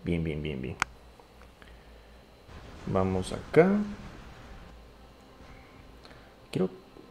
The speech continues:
ajustes de interfaz. No, no se puede ver música ni nada.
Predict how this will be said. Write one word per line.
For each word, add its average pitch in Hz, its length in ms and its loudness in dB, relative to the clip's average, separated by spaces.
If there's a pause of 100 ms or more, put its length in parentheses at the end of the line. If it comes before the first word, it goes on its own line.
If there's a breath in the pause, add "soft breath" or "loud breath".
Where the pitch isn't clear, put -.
(120)
ajustes 139 440 -2
de 131 80 0
interfaz. - 960 -2 (920)
No, 117 360 2
no 127 140 4
se - 120 4
puede 107 640 8 (760)
ver 113 140 8
música 107 560 4
ni 107 160 4
nada. 104 300 4